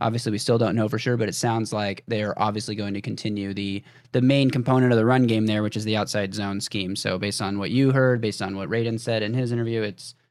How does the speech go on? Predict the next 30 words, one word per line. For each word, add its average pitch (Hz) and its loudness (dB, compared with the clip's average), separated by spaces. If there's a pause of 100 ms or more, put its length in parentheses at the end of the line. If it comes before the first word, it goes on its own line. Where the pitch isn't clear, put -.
seems 160 0
pretty 131 0
clear 113 0
and 104 -4
pretty 104 -2
obvious 101 -6
to 110 -6
me. 104 -4 (640)
Um, 127 4 (220)
yeah, 160 6
I 139 6
think 175 2
that 185 6
about 165 4
covers 143 2
rookie 135 2
minicamp. 139 2
I 127 4
mean, 123 2 (300)
Racey 139 2
McMath, 131 4 (400)
we 123 0
don't 127 2
really 123 0
know 120 2
what 120 2
to 123 0
expect. 123 2
Brady 123 0
Breeze, 120 0